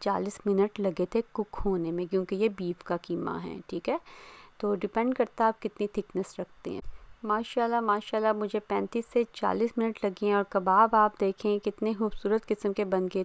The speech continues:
तैयार हैं। ये जितने खूबसूरत नज़र आ रहे हैं, खाने में से कई गुना ज़्यादा जायकेदार थे और बहुत ही जूसी से और सॉफ्ट से कबाब बन के तैयार हुए हैं। कोई कह ही नहीं सकता कि हमने किस तरीके से पैन के ऊपर रख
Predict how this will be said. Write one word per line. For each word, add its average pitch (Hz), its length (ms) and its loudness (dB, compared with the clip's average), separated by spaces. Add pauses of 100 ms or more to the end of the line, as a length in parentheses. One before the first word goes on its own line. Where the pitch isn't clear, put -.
तैयार 170 420 -2
हैं। 170 100 -4 (140)
ये 196 100 -2
जितने 214 320 0
खूबसूरत 247 440 0
नज़र 208 320 0
आ 214 180 4
रहे 214 140 0
हैं, 214 160 0
खाने 196 380 0
में 190 200 0
से - 180 -4
कई 208 240 2
गुना 202 320 0
ज़्यादा 175 360 -2
जायकेदार 185 760 -2 (100)
थे 240 140 -2 (500)
और 294 160 2
बहुत 294 380 0
ही 254 140 0 (100)
जूसी 254 460 -4
से 277 180 0
और 233 200 -2
सॉफ्ट - 520 0
से 247 120 -2
कबाब 190 380 -2
बन 180 180 -2
के 185 160 -6
तैयार 165 460 -6
हुए 156 180 -8
हैं। - 140 -12 (840)
कोई 247 120 0
कह 254 160 0
ही 262 100 0
नहीं 254 140 0
सकता 226 360 -2
कि 226 140 -8
हमने 208 340 -2
किस - 220 -8
तरीके 202 400 -2
से 208 120 -4 (140)
पैन 196 220 0
के 208 140 -6
ऊपर 196 200 -2
रख 175 160 -4